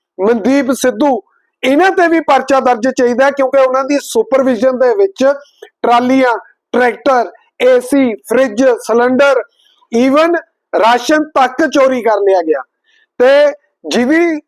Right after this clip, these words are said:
ਹੋਰ ਆਰਡਰ ਸੀਗੇ, ਚਾਹੇ ਉਹ ਸੀ ਐਮ, ਅਮ, ਭਗਵੰਤ ਮਾਨ ਸੀ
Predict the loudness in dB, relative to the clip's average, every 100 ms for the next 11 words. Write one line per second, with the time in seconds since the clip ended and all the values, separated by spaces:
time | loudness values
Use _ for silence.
0 | -2 2 2 2 0 2 2 2 -2 0
1 | 0 2 0 0 _ _ _ _ _ -4
2 | 0 2 4 4 2 0 _ -12 -6 0
3 | 2 2 0 -4 -8 _ _ _ _ -6
4 | -2 0 0 -2 0 2 0 0 0 0
5 | -2 -2 -2 0 0